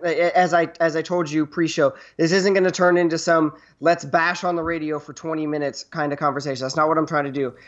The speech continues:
It's, it's, it's more of an analytical, let's talk about the fact that, that in, in the way we consume our information and, and entertainment and stuff, like, it, the radio is so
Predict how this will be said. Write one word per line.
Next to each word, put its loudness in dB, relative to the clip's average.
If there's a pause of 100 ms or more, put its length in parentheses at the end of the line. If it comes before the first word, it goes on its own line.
(120)
It's, -4
it's, 0
it's -2
more 4
of 0
an 2
analytical, 0
let's 0
talk -2
about 0
the -8
fact 0
that, -12 (140)
that -6 (460)
in, 2 (220)
in -2
the 0
way 0
we -2 (340)
consume 2 (240)
our 2
information 0
and, -2
and -2
entertainment 2
and -4
stuff, 2 (540)
like, -2 (360)
it, -20 (480)
the 0
radio 2
is 0
so -2